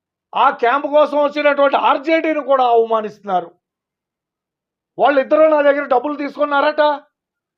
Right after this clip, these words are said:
వాళ్ళిద్దరూ నన్ను సమర్థిస్తున్నారట. నేను ఏం చేస్తున్నానండి? ఢిల్లీ పబ్లిక్ స్కూల్లో కోడిపందాలు వేయిస్తున్నానా, పేకాట ఆడిస్తున్నానా, అశ్లీల నృత్యాలు చేయిస్తున్నానా, ఏం చేయిస్తున్నానని యాక్షన్ తీసుకుంటారండి నా దగ్గర?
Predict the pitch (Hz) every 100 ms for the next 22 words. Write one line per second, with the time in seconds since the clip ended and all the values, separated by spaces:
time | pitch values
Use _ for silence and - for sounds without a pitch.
0 | _ _ _ _ _ 185 277 269 277 302
1 | 302 285 285 254 233 285 302 285 302 285
2 | 302 311 302 285 - _ _ _ _ _
3 | - 214 196 175 247 294 277 - 269 233
4 | 190 247 190 208 233 247 220 - 214 226
5 | 226 180 226 254 262 233 190 180 190 170
6 | 156 202 - _ _ _ _ _ _ _
7 | _ _ 185 190 220 285 285 262 240 -
8 | 240 208 196 240 - _ _ _ _ 170
9 | 196 254 302 311 285 240 - 311 330 277
10 | 285 269 - 277 208 208 247 - _ _
11 | _ _ _ 147 175 294 269 220 285 285
12 | - 320 320 320 285 262 277 262 240 -
13 | 226 202 185 180 170 170 151 143 156